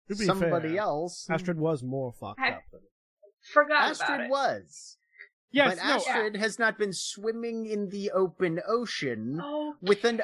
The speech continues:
Speaker 2: open wound, which is a
Speaker 3: Okay.
Speaker 2: terrible idea for, like, twelve
Speaker 4: Uh-huh.
Speaker 2: different
Speaker 3: It was
Speaker 2: reasons.
Speaker 1: It's
Speaker 3: okay,
Speaker 1: scabbed over.
Speaker 3: it was fine.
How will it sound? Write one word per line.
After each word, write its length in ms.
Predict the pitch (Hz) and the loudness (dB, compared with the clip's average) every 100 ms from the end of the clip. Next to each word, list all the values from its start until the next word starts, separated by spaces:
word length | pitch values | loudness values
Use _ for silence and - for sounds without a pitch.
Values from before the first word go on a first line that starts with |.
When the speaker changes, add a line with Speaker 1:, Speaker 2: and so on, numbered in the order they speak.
| 170 | 0
Speaker 2:
open 680 | 156 147 - 170 185 185 | 0 0 0 0 0 -6
wound, 800 | 220 254 202 139 110 92 82 156 - - 302 | -6 0 0 0 -2 -8 -12 -14 -18 -10 0
which 180 | 185 - | 2 2
is 140 | 196 | 0
a 120 | 196 | 0
Speaker 3:
Okay. 80 | 208 - | -2 -6
Speaker 2:
terrible 640 | - 156 151 151 151 151 | -2 0 0 -2 -4 -2
idea 560 | 143 151 147 143 151 151 | 2 2 0 -2 -2 -4
for, 220 | - 175 | -4 -2
like, 240 | 165 170 - _ | 2 0 -2 _
twelve 280 | 254 254 262 | 2 4 4
Speaker 4:
Uh-huh. 340 | 247 269 277 302 | 4 4 4 2
Speaker 2:
different 220 | 320 277 | 0 -2
Speaker 3:
It 100 | 302 | -4
was 320 | 247 294 311 | -6 -4 -4
Speaker 2:
reasons. 500 | 180 - - - - - | -6 -16 -20 -20 -18 -8
Speaker 1:
It's 180 | 196 262 | -8 -6
Speaker 3:
okay, 100 | 262 | -2
Speaker 1:
scabbed 320 | 170 135 113 | -2 -2 -6
over. 140 | - | -8
Speaker 3:
it 280 | 247 240 254 | -2 -2 -2
was 280 | 233 226 - - | -4 -6 -8 -2
fine. 580 | 190 160 175 165 170 | 0 2 0 -2 -8